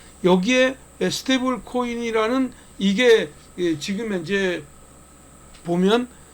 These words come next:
이게 두 번째 키워드라고 볼 수가 있는 것이고 이것을 어떻게 준비하느냐에 따라서, 예, 상당한 어떤 시장의, 예, 그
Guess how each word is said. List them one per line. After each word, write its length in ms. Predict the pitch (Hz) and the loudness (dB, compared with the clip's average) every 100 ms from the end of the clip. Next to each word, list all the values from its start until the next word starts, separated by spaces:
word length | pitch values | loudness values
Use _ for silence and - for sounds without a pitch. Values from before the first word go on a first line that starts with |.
| - | -4
이게 460 | 190 233 240 226 - - - - | 0 6 6 4 -2 -18 -20 0
두 140 | 190 | 4
번째 580 | 226 277 - 262 247 226 | 6 6 4 4 4 2
키워드라고 760 | - 254 247 247 214 196 185 175 | -4 0 2 2 2 0 0 -2
볼 140 | 170 | -4
수가 440 | - 190 190 180 175 | -4 0 0 0 -2
있는 300 | 190 202 190 | -2 0 0
것이고 640 | 165 143 151 139 135 220 - - - | 0 -2 -4 -6 -4 -4 -8 -20 -10
이것을 580 | 214 262 240 277 254 196 - - - | 0 0 2 0 0 -4 -12 -20 -2
어떻게 640 | 185 190 277 - 254 240 | -2 0 -2 0 0 0
준비하느냐에 840 | 220 208 240 277 254 254 240 233 220 | -2 -4 0 4 2 2 0 0 0
따라서, 580 | 202 185 175 220 254 - - - - | -2 -2 0 2 2 0 -16 -20 -8
예, 120 | 185 | -6
상당한 640 | 160 - 320 320 320 285 247 | -4 -2 0 0 0 -2 -4
어떤 520 | - - 208 196 196 | -6 -6 -6 -6 -8
시장의, 580 | - - 208 208 190 180 - - - | -14 -6 -4 -4 -6 -8 -12 -20 -10
예, 440 | 170 160 156 151 147 | -4 -2 -2 -4 -4
그 520 | 165 156 147 147 | -2 0 0 -4